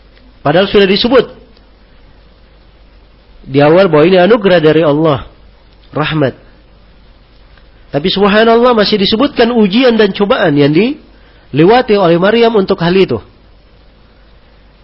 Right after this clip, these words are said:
Ya. Karena itu seorang muslim dan muslimah jangan menang-, jangan menyangka suatu hal yang pahit misalnya, suatu hal yang menyusahkan, atau suatu hal yang dipandang musibah,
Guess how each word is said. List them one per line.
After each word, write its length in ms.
Ya. 240
Karena 240
itu 160
seorang 320
muslim 400
dan 160
muslimah 560
jangan 320
menang-, 480
jangan 500
menyangka 920
suatu 320
hal 80
yang 240
pahit 400
misalnya, 720
suatu 260
hal 140
yang 180
menyusahkan, 840
atau 180
suatu 300
hal 80
yang 180
dipandang 460
musibah, 640